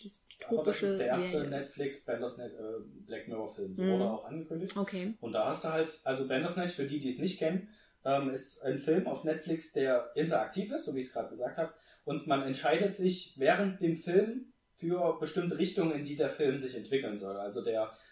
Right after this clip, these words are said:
Speaker 1: Hauptcharakter muss Entscheidungen treffen und man selber als Zuschauer trifft diese Entscheidung für ihn. Man klickt dann an, okay, hörst du jetzt, ähm, das als Musiktape irgendwie, hörst du jetzt die Musik von dem und dem oder steigst du aus dem Bus aus? So ungefähr sind die Entscheidungen am Anfang.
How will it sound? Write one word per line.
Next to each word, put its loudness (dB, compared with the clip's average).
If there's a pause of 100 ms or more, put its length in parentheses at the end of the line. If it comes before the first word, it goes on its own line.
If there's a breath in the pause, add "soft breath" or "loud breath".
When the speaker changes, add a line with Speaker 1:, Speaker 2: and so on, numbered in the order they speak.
Speaker 1:
Hauptcharakter 2
muss 0
Entscheidungen 0
treffen 0
und -2
man 0
selber 2
als -2
Zuschauer 4
trifft -2
diese -2
Entscheidung 0
für -10
ihn. -4
Man -4
klickt -4
dann 4
an, 0
okay, 0 (580 loud breath)
hörst 0
du -2
jetzt, 2
ähm, 0
das 2
als -2 (340)
Musiktape 0
irgendwie, 0
hörst 4
du 0
jetzt -4
die -4
Musik -2
von -4
dem 2
und 2
dem 0
oder 0
steigst 2
du 0
aus 2
dem -8
Bus -2
aus? -4
So 2
ungefähr 2
sind -4
die -2
Entscheidungen -2
am -6
Anfang. 0